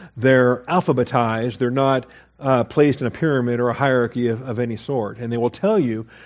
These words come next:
MacArthur is no greater than, no, in, no authority over, no, not superior to any of the other men. And, and they say that,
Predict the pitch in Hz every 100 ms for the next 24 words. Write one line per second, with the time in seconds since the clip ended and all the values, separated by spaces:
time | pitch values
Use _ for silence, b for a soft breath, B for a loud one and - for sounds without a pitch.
0 | B 123 123 147 170 165 160 151 110 127
1 | 143 151 135 165 175 147 120 120 123 123
2 | 131 151 147 143 135 127 123 156 160 180
3 | 170 139 127 123 117 120 123 131 143 127
4 | 147 - 180 - 185 139 120 120 B B
5 | B - 135 135 147 139 135 131 131 123
6 | 123 160 139 120 127 139 135 127 123 -
7 | 226 247 170 117 104 113 -